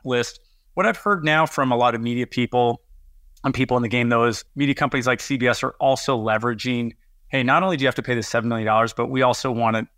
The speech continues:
another commitment of, like, three to five million dollars in media buys for other things that we have coming up," whether that's, well, Olympic programming is N B C, not C B S, but other things that they have, they're requesting upwards of a ten million dollar commitment. And, and they're sold out this year. There's no remnant space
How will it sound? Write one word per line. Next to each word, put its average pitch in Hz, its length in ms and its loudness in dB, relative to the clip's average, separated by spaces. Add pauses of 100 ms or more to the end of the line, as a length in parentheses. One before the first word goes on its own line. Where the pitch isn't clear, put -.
another 113 580 0
commitment 110 480 -6
of, 107 120 -4
like, 110 240 -2
three 135 220 -2
to 117 80 0
five 113 240 0
million 107 240 -2
dollars 104 380 2
in 107 100 -2
media 107 240 -2
buys 101 400 2
for - 240 -4
other 120 240 2
things 107 320 -6
that 113 80 -12
we 101 80 -8
have 98 200 -2
coming 104 280 -6
up," 98 220 -4 (420)
whether 110 380 0
that's, 104 500 0 (340)
well, 113 140 -2
Olympic 113 300 -2
programming 104 400 0
is 90 80 -8
N 101 100 -6
B 101 80 -10
C, 107 380 -6
not 104 200 -2
C - 120 -10
B 104 160 -8
S, 101 100 -8
but - 220 -2
other 139 180 0
things 127 220 0
that 117 100 -2
they 117 140 0
have, 104 360 0
they're 117 140 0
requesting 117 520 -2
upwards 110 280 -4
of 107 100 -4
a 107 60 -8
ten 143 300 -2
million 107 240 -2
dollar 98 240 0
commitment. 110 440 -8
And, 110 160 -2
and 123 120 0
they're 180 80 2
sold 139 260 -2
out 131 200 2
this 107 200 -6
year. 104 100 -4
There's 110 220 -4
no 139 360 0
remnant 120 480 2
space 110 580 -2